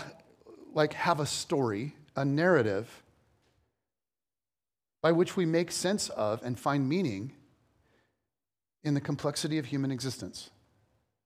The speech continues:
We all do. We are all bent to ask the biggest human questions. Everybody asks them.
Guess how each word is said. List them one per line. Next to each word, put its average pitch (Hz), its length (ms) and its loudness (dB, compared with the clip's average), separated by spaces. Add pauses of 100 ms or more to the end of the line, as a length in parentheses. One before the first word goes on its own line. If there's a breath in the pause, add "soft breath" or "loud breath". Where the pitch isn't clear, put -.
(1000)
We 139 100 -6
all 147 160 2
do. 135 220 -2 (1500)
We 185 100 10
are 175 80 8
all 240 280 10
bent 175 400 4
to - 200 2
ask 175 360 4
the 165 100 2
biggest 160 480 2
human 165 260 -2
questions. 185 380 0
Everybody 226 460 4
asks 226 360 4
them. 98 220 -6